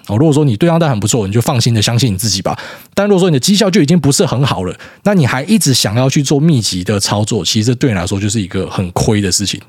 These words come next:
哦，代表说你只会犯更多的错误而已。那他就举了，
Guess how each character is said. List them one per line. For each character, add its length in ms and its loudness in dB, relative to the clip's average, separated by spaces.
哦， 120 -6
代 140 -2
表 80 0
说 140 0
你 100 0
只 200 -2
会 160 2
犯 160 -2
更 160 -2
多 120 -2
的 80 -2
错 200 -2
误 240 -4
而 60 -10
已。 120 -10
那 400 2
他 160 -4
就 120 2
举 260 -2
了， 160 -4